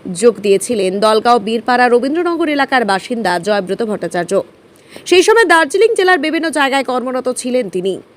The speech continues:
বাবা প্রয়াত বিষ্ণুপদ ভট্টাচার্য আর্মিতে কর্মরত ছিলেন। মা প্রয়াত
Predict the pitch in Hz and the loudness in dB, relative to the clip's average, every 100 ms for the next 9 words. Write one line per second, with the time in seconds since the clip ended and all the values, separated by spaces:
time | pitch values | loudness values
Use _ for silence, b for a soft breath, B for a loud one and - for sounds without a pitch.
0 | - 196 196 220 190 202 202 208 208 - | -6 -2 0 0 0 -2 -2 -2 -2 -4
1 | 302 320 302 302 302 302 285 262 339 - | -2 0 0 0 -2 0 0 0 -2 2
2 | 233 233 254 262 226 202 185 170 170 175 | 2 2 -2 -4 0 0 0 -6 -4 -6
3 | 202 196 180 - - - B B - 247 | 0 0 -2 -8 -20 -20 B B -2 2
4 | 277 302 240 262 269 | 4 2 0 -2 0